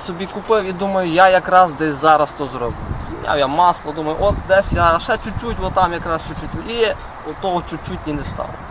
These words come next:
Спочатку гавкнула турбіна. І буквально через кілометрів, може, ну так, щоб не збрехати, десь шістдесят.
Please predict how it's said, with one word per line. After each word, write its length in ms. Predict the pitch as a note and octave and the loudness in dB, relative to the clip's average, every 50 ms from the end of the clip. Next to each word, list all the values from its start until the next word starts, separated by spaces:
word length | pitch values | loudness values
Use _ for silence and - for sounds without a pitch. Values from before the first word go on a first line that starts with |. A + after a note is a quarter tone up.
| - - - - - - - - C3 - - D#3 - - - | -2 -2 -2 -2 -6 -6 -6 -6 -6 -6 -6 -8 -6 -6 -6
Спочатку 480 | - E3+ E3 - A#3+ A#3+ A#3+ - - G3 | -4 -2 4 6 6 6 6 6 4 6
гавкнула 480 | F#3 G3 G3 G3 - - F#3 F3+ F#3 F3+ - | 8 8 8 6 4 0 0 0 -2 -2 -2
турбіна. 400 | F3 D#3 C#3+ B2 B2 A#2+ A#2+ B2+ C#3+ D#3+ E3+ - - - - - - - - - - - - - - - - | -8 -10 -10 -8 -10 -10 -8 -8 -10 -10 -12 -12 -12 -10 -12 -12 -12 -10 -8 -6 -6 -6 -6 -6 -8 -10 -10
І 40 | C#3 | -8
буквально 460 | C#3 D3 D#3+ D#3+ F#3 G#3+ G#3 G3+ F#3+ | -4 -4 -2 4 6 6 6 6 4
через 240 | F3+ - F#3 F3+ E3+ - - | 2 2 -2 -4 -4 -2 0
кілометрів, 420 | G3 G3 G3 F#3+ F3 F3 F3 F3+ | 4 4 4 4 2 -2 -2 0
може, 520 | F3 F3 F3 E3+ D#3+ E3 E3 D#3+ D#3 D3 D3 C#3+ - - - C#3 | 0 2 2 2 4 4 6 6 4 4 2 -6 -14 -14 -12 -10
ну 100 | C#3 D3 C3+ - | -10 -8 -4 0
так, 180 | D#3 C#3+ C3+ | 0 0 0
щоб 160 | - - C3+ B2 C3 | 0 -8 -10 -8 -8
не 80 | B2+ | -10
збрехати, 540 | A#2 A2 A2 B2 B2 - - C#3+ C#3 C3 A#2+ | -10 -10 -10 -10 -10 -6 -2 -2 -2 -2 -2
десь 220 | A2+ B2 A#2+ - | -6 -8 -8 -6
шістдесят. 640 | - D3 C3+ C3+ A#2+ B2 A2+ - - C3 C3 D3 | -6 -6 -6 -8 -8 -8 -6 -4 0 2 2 2